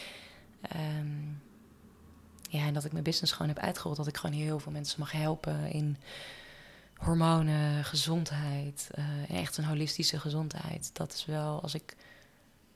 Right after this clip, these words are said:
ehm, als ik dat mag uitbreiden in welke manier dan ook. Hoe dat er dan ook uit mag zien. En,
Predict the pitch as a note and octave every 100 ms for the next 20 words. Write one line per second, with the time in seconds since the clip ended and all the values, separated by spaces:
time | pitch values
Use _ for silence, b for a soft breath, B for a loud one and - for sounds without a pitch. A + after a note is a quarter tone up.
0 | B - - - D#3+ D3+ D3+ D3+ D3+ D#3
1 | D3+ - - - - D#3 - D#3 D3 D#3
2 | D3+ D#3+ D#3+ D3+ D3+ D3+ D3 D#3 D#3 E3
3 | D#3 D3+ D3+ D3+ D3 - D#3 C#3+ D#3 D3
4 | D3 D3 - D#3 E3+ D#3+ - E3+ F3 D3+